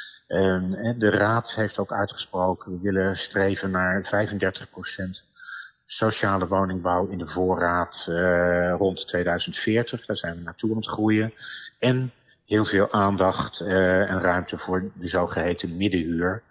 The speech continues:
En dan de middenhuur het liefst nog een beetje in de, noem het maar, betaalbare categorie, zo tussen de zevenhonderdvijftig en de negenhonderd euro. Dus we werken er hard aan, maar, ehm, ja, toevoegingen aan de voorraad, eh, zijn altijd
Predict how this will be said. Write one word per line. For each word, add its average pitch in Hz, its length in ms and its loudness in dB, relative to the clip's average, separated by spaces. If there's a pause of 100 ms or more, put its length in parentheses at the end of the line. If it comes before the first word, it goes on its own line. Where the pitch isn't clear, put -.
(380)
En 95 160 -4
dan 92 300 4 (380)
de 82 80 -12
middenhuur 95 500 2
het - 160 -4
liefst - 380 0
nog 98 180 -2
een 98 80 -2
beetje 92 520 0
in 90 200 -2
de, 90 440 2 (160)
noem 95 140 -4
het 92 100 -2
maar, 90 120 0
betaalbare 90 580 -2
categorie, 87 520 -4
zo 92 120 -8
tussen - 300 -6
de 87 80 -8
zevenhonderdvijftig 85 1000 -4
en 82 80 -6
de 82 80 -12
negenhonderd 87 580 -4
euro. 78 420 -2 (720)
Dus - 420 -6
we 95 180 0
werken 123 380 4
er 110 100 2
hard 117 240 0
aan, 117 440 0 (420)
maar, 101 600 2
ehm, 90 260 2 (160)
ja, 95 180 0
toevoegingen 101 540 -2
aan 98 100 0
de 90 80 -8
voorraad, 92 800 2
eh, 92 280 2 (160)
zijn 95 260 0
altijd 87 640 0